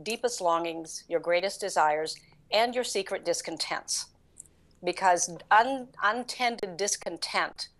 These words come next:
ultimately has to symptomize.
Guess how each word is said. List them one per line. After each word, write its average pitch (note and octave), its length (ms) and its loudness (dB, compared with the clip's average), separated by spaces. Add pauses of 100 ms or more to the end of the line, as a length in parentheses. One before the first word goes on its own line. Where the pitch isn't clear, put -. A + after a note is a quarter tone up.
(440)
ultimately E3+ 720 2 (100)
has G3 360 0
to G3 100 -6
symptomize. - 920 -2